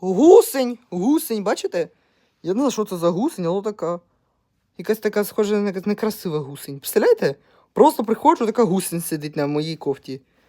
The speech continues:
І що це таке? І що це за гусень? Я напугався. Гусінь. Зараз її спіймаю в баночку. От так от.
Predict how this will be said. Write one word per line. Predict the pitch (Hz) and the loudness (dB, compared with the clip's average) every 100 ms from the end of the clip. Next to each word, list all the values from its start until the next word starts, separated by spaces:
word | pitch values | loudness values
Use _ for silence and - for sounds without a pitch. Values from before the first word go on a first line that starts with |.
| _ _ _ _ _ - | _ _ _ _ _ -16
І | |
що | - - | -8 -6
це | 233 190 | -4 -4
таке? | - 170 185 - _ _ _ - | -6 -6 -6 -8 _ _ _ -10
І | |
що | 185 269 | -6 -6
це | - - | -4 -4
за | 359 | -2
гусень? | 208 - 208 208 _ _ _ _ _ _ - | -2 -2 -4 -6 _ _ _ _ _ _ -8
Я | 185 | -4
напугався. | 208 214 185 165 - 165 170 - _ | -2 0 2 2 0 -6 -6 -12 _
Гусінь. | 170 170 185 180 165 | -12 -6 -4 -4 -4
Зараз | 156 190 - | 0 0 -2
її | 185 | -8
спіймаю | - 190 180 180 160 | -8 -6 -4 -2 -2
в | 151 | -2
баночку. | 156 139 - 143 147 _ _ _ _ _ _ _ _ _ _ | -4 -4 -10 -16 -16 _ _ _ _ _ _ _ _ _ _
От | 175 170 | -20 -20
так | - - | -20 -20
от. | - | -20